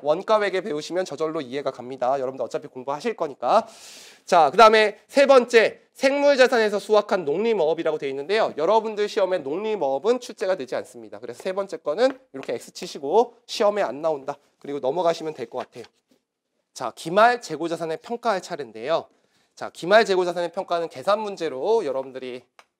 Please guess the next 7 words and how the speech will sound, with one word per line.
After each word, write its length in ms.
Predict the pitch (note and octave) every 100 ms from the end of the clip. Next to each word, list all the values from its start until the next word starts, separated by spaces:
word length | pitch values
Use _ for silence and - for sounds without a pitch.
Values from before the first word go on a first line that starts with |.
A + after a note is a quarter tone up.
| _ _ _ _ - _ _
시험 200 | - G3+
문제 180 | F#3+ F3+
나오니까 580 | C#3+ B2 C#3 - F#3 E3 _ _ _ _ _
기말 600 | _ C#3+ C3+ C3+ F3+ A3 - _ _ _ _
재고 640 | - B2 C#3+ F#3 G3+ _ _ _ _ _ -
자산의 340 | B2+ D#3+ D3+ -
평가는, 720 | G3 G3 E3+ C3+ C3+ G#3